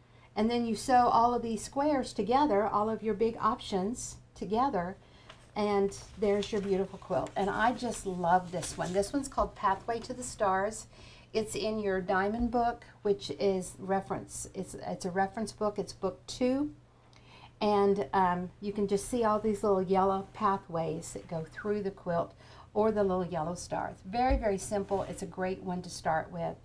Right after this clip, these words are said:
And, uh, just kind of an organized scrap. I love that one.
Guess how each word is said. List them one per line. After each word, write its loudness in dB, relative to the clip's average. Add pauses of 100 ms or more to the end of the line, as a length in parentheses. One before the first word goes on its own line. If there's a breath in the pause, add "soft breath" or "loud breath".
(520 loud breath)
And, -4
uh, 0
just -6
kind 4
of 0
an -4
organized -2
scrap. -4 (3000 soft breath)
I -10
love -2
that -6
one. -6